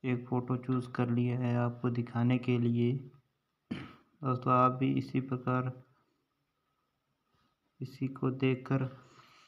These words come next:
आप आसानी से आप ऐड डाल सकते हो। डन के ऑप्शन पर क्लिक कर देना है साइड में, कॉर्नर में। यहाँ पर डन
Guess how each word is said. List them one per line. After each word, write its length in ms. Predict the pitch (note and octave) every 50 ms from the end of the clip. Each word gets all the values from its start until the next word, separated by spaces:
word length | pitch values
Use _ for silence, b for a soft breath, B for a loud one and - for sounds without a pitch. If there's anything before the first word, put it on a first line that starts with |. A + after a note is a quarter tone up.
| b b _ _ _ _ _ _ _ _ _ _ _ _ _ _ _ _ _ _ _ _ _ _ _ _ _ - _ - _ _ _ -
आप 280 | C3+ C3 B2+ - - - - - _ _
आसानी 400 | C#3 C3 - C#3 C3 B2+ C3 C3+ C3
से 200 | C3+ - - - - - -
आप 380 | C3 B2+ C3 B2+ - - b b b b b b b _
ऐड 180 | B2 B2 B2 A#2+
डाल 200 | B2 A#2+ B2 B2
सकते 380 | A#2+ - B2 B2 B2 - - C3
हो। 200 | B2+ B2+ B2 B2+ C3+ C3 B B B B B B _ _ _ _ -
डन 260 | C3 C3 C3+ C3+ C3+
के 140 | C3+ - C3+
ऑप्शन 400 | C3 B2 B2 - - - B2+ B2+
पर 200 | B2+ - - A#2+ - -
क्लिक 300 | - B2+ B2+ C3 B2+ B2+ -
कर 160 | B2+ B2 A#2+
देना 300 | B2 B2+ B2+ B2+ B2+ B2
है 140 | B2 B2 A#2+
साइड 380 | A#2+ - - A#2+ A#2+ A#2+ A#2+ A#2+
में, 380 | B2+ B2+ B2+ B2+ C3 C#3 C3+ - _ _ _ _ _ _ _ _ _ _ _ _ _
कॉर्नर 360 | - C3 B2+ B2+ B2+ B2+ B2
में। 140 | B2 B2+ B2+
यहाँ 1300 | C#3+ C#3 - - - _ _ _ _ _ _ _ _ _ _ _ _ _ _ _ _ _ _ _ B2 A#2+ A#2+
पर 140 | B2 B2+ A#2+
डन 340 | A#2 A#2+ B2 B2 B2+ B2+